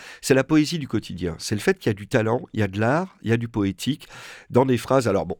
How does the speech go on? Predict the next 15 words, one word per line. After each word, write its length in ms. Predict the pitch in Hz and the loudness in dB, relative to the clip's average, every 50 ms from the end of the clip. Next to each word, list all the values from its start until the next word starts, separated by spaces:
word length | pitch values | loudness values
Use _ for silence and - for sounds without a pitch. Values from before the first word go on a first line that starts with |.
| _ _ | _ _
ça 160 | - - 85 | -12 -10 -8
paraît 160 | 78 80 87 92 | -6 -4 -4 -2
une 100 | 90 85 | -2 0
banalité, 480 | 90 92 95 90 104 120 117 - 101 | 0 0 0 0 0 0 0 0 0
parce 140 | - - - | 0 -2 -4
que 80 | - 87 | -4 -4
maintenant 220 | 90 95 95 98 | -2 -2 -4 -4
plein 200 | - - 92 92 | -4 -2 -4 -2
d'artistes 480 | 85 85 - - - 107 - - - 90 | -2 -4 -8 -8 -10 -10 -8 -8 -10 -10
font 160 | - - 92 | -8 -8 -8
ça 220 | - - 110 107 | -4 -2 -2 -2
et 20 | 101 | -2
travaillent 280 | - 95 92 98 101 | -2 -2 -2 0 0
là-dessus, 280 | 110 117 117 - - 247 | 0 0 0 0 0 2
mais 180 | 220 190 165 | 4 4 2